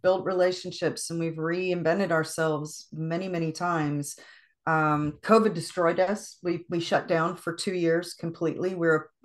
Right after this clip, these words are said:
completely in live programming. Um, and so again, we pivoted and reinvented and went back to what we knew and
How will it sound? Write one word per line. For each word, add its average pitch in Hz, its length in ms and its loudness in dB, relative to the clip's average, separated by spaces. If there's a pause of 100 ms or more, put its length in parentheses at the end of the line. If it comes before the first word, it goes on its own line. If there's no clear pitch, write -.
(180)
completely 185 580 0
in 170 160 -2
live 160 380 0
programming. 160 640 0 (560)
Um, 156 720 -2
and 165 180 -2
so 175 220 2
again, 196 420 6
we 147 300 -4 (880)
pivoted 196 400 2
and 147 260 2
reinvented 196 720 2
and 165 180 0
went 180 180 0
back 180 260 4
to 185 100 -6
what 175 160 0
we 170 100 -4
knew 196 380 2
and 147 260 -2